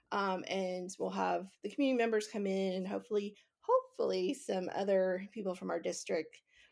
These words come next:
or some other schools will come and see it. And then eventually, maybe we can get our community member,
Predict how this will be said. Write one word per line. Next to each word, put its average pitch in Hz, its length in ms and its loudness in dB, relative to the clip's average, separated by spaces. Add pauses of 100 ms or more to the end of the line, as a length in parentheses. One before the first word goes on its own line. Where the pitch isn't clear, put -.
(100)
or 185 120 -4
some 190 200 -6
other 175 180 -4
schools 147 480 -4
will 185 100 -4
come 143 180 -8
and 147 140 -8
see - 220 -4
it. - 220 -2 (500)
And 208 240 2
then 196 160 4
eventually, 202 1000 0 (260)
maybe 202 560 0
we 190 160 -2
can 208 100 -8
get 185 120 0
our 165 80 0
community 208 380 0
member, 185 500 0